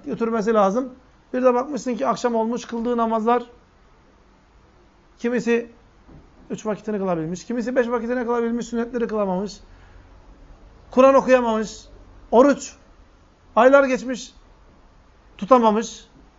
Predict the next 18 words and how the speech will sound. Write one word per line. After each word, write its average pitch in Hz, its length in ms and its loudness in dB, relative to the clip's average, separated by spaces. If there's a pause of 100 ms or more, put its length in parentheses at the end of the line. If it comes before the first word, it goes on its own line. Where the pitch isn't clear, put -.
(640)
İşte - 180 -14
İmam-ı 233 220 -2
Nevevi 233 240 0
rahimahullah 220 520 -2
diyor 240 120 -6
ki, 208 80 -8
onun 262 260 4
için 196 260 -2 (100)
o 233 140 4
dönemde, 220 540 2 (300)
herc 220 340 4
döneminde, 190 500 -2
fitne 214 300 -6
döneminde 196 580 0 (840)
ibadet 214 580 2 (760)
onun 240 180 0
için 208 200 -2
faziletli. 151 440 -2